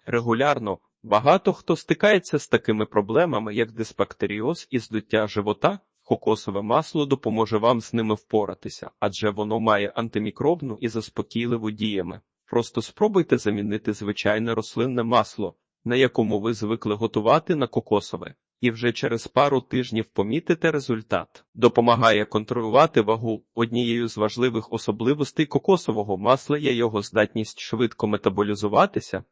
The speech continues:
перетворюючись в енергію, а не відкладаючись у вигляді жиру. Ця властивість допомагає активно боротися з абдомінальним ожирінням,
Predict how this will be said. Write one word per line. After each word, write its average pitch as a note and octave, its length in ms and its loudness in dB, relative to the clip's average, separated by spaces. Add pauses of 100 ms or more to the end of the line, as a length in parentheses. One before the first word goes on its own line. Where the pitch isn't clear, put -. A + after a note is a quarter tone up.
(140)
перетворюючись B2+ 1000 0
в - 160 -20
енергію, B2 600 -2
а A#2+ 120 0
не A#2 120 2
відкладаючись A#2+ 920 0
у A2+ 80 -8
вигляді A2 480 -2
жиру. A2+ 400 -2 (160)
Ця - 220 0
властивість D3+ 640 -4
допомагає A#2 640 2
активно A2+ 500 -4
боротися C#3 640 0
з C3 100 -4
абдомінальним A2+ 800 0
ожирінням, C3 680 -2